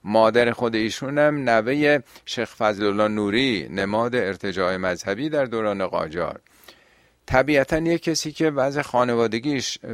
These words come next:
با روحانیت تنگاتنگ ارتباط داشته، بعدم با دستگاه سلطنت هم ارتباط داره، خودش هم خارج از ایران بوده، تجربه مبارزه نداشته. از اسلام، بله، اون جنبه‌های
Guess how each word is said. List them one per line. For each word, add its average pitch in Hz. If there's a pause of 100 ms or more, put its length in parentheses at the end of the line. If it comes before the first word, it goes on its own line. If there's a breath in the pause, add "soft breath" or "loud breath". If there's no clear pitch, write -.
(260)
با 131
روحانیت 123 (380 soft breath)
تنگاتنگ 117
ارتباط 107
داشته، 87 (360)
بعدم 117
با 123
دستگاه 110
سلطنت 107
هم 117
ارتباط 101
داره، 90
خودش 151
هم 139
خارج 139
از 127
ایران 117
بوده، 95 (460 loud breath)
تجربه 135
مبارزه 135
نداشته. 110 (380 loud breath)
از 120
اسلام، 139
بله، 147
اون 123
جنبه‌های 117